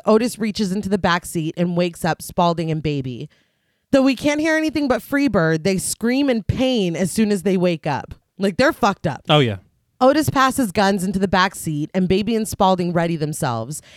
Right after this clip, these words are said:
Speaker 1: They laugh, nodding their heads and propping themselves up. As Freebird continues, they point their guns at the cops. The officers, including Dobson, scramble as they get ready to fire.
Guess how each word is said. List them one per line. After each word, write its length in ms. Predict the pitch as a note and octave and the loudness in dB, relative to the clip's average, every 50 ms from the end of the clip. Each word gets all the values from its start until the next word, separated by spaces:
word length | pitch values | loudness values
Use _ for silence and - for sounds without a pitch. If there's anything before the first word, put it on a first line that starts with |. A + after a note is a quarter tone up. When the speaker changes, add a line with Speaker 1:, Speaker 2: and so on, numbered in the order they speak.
| - - - | -16 -2 0
Speaker 1:
They 120 | G#3+ A3 | 2 2
laugh, 560 | A#3 A3+ A3 G#3 G3+ F3 D3+ C#3+ E3 - - | 2 2 4 4 4 4 4 2 0 -2 -4
nodding 400 | F#3 F#3+ G3+ G3 F#3 G3 G3+ G#3+ G#3+ | -2 0 4 4 4 4 2 0 0
their 140 | G#3+ A3 G#3 | 0 0 0
heads 360 | G3 F#3+ F3+ F3 E3 D#3+ - | 0 0 0 0 0 -2 -4
and 160 | F3+ F#3+ E3+ | -4 -4 -2
propping 340 | E3+ F3+ E3+ E3 F3+ F3 E3+ | 0 0 0 0 0 -2 -2
themselves 540 | E3+ E3+ F3 - - D#3 C#3+ D3 C#3+ C#3 - | -2 -2 -2 -2 -2 0 0 0 -2 -6 -6
up. 320 | - D3+ B2+ F#2+ - - - _ _ _ _ _ _ _ | -4 -4 -4 -6 -8 -14 -20 _ _ _ _ _ _ _
As 220 | - G#3+ G#3+ - - | 2 2 2 2 0
Freebird 420 | - B3+ C4 B3+ A#3+ C#4+ C#4+ A#3 | 0 0 2 4 4 2 2 2
continues, 580 | - B3+ A#3 - B3 B3+ C4 B3+ A3 F3+ F3 - | -2 -4 -4 -2 -2 -2 0 2 2 0 0 0
they 100 | G#3 F#3+ | -2 -2
point 260 | F3 - G#3 G#3 G3+ | -2 0 -2 -2 0
their 140 | - A3 G3+ | 0 -2 -2
guns 300 | E3+ F#3+ F3+ E3+ F3 - | -2 -2 -2 -2 -2 -4
at 100 | F3+ - | -4 -6
the 80 | - - | -6 -8
cops. 500 | - C#3+ D3+ C3 A#2 - - - - - _ _ - _ _ - | -6 -2 -2 -2 -2 -2 -6 -14 -18 -18 _ _ -20 _ _ -6
The 140 | G3+ G3+ - | -4 0 2
officers, 760 | - A3 C#4 D4 - D4 B3+ - A3 G3 F3+ F3 E3 D#3+ - | 4 4 4 4 2 0 -2 0 2 2 2 2 0 -2 -2
including 520 | - F#3 F3 - - A#3+ B3+ C#4+ C#4+ B3 | -4 -6 -6 -2 0 0 2 2 0 0
Dobson, 680 | - A#3+ A3+ B3+ C#4+ B3 G#3+ - G#3 F3 D#3+ D#3 D#3 - | 2 4 4 4 4 2 0 -4 -4 -4 -2 -4 -6 -8
scramble 680 | - - - - - A#3+ C4 D4 D4 A3+ A3 F#3 F3 F3 | -8 -8 -8 -2 0 0 2 2 2 4 4 4 4 4
as 160 | D3 F3+ D3+ | 2 -2 -2
they 120 | - G3 | -2 -2
get 140 | E3 F#3+ - | -2 -2 -2
ready 220 | F3 F3+ E3+ F3 D#3+ | -2 -2 -2 -2 -4
to 60 | D#3+ | -4
fire. 520 | - - G3 F#3+ F#3 C#3+ A#2 A2 G2+ C#3+ | 0 0 2 2 2 0 -2 -6 -8 -10